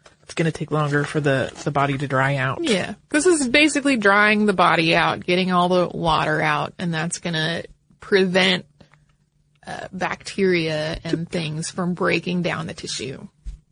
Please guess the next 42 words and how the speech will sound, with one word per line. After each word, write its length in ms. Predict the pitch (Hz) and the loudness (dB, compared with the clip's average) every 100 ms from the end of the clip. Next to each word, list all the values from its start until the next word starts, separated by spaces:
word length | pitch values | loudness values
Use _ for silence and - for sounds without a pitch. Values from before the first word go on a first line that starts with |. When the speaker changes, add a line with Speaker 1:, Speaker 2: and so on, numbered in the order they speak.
| _ _ _ | _ _ _
Speaker 2:
or 100 | 190 | -4
at 80 | 208 | -2
least 300 | 247 - - | -4 -6 -10
slow 260 | - 196 | -4 -2
it 100 | 190 | -2
down 320 | - 170 160 - | -4 -8 -8 -12
dramatically. 680 | - - - - - 202 - _ _ _ _ _ _ _ _ _ _ _ _ | -14 -14 -16 -18 -16 -16 -18 _ _ _ _ _ _ _ _ _ _ _ _
After 500 | - 208 269 - 311 | 0 2 2 4 4
this 260 | 285 247 - | 6 2 0
two-month 560 | - - 262 247 233 214 | -2 2 4 4 4 0
soak, 480 | - 202 170 - - _ _ - | 2 4 4 -2 -20 _ _ -12
the 160 | 175 190 | 2 2
temporary 680 | 190 233 254 233 214 202 | 4 0 2 4 4 2
stuffing 420 | 208 - 370 381 302 | 0 2 2 4 2
materials 540 | 214 202 180 180 180 | 2 4 4 4 0
would 80 | 180 | 0
be 120 | 196 | 0
removed 520 | 269 262 170 160 180 | 0 2 2 2 0
and 100 | 190 | 0
the 60 | 185 | 0
body 280 | 180 175 175 | 0 -2 0
would 140 | 180 | 0
be 80 | 196 | 0
washed 380 | 254 370 - - | 2 0 0 -6
again. 340 | - - 226 - - - - - | -8 -10 -12 -14 -20 -20 -20 -8
Speaker 1:
And 160 | 220 233 | -2 2
once 260 | 302 349 | 2 2
the 180 | 339 269 | -2 2
abdomen 800 | 175 220 226 190 175 165 160 113 _ - | 2 2 2 4 4 4 0 -2 _ 4
was 240 | 185 175 | 4 4
thoroughly 400 | - 214 190 156 | 6 6 8 4
cleaned, 640 | - 226 233 190 156 147 - | 2 2 4 4 4 2 2
it 140 | 170 | 4
was 200 | 202 180 | 4 4
refilled 600 | 170 220 233 - 214 180 | 4 2 4 6 6 8
with 140 | 165 165 | 4 4
aromatic 560 | 180 180 170 175 170 | 6 6 6 4 2
substances, 800 | - 151 139 - 135 - - - | 2 0 2 0 -2 0 -2 0
and 160 | 180 165 | 2 2
this 140 | 170 | 0
could 140 | - 175 | 2 0
include 520 | 160 - 165 156 156 | 0 2 6 6 4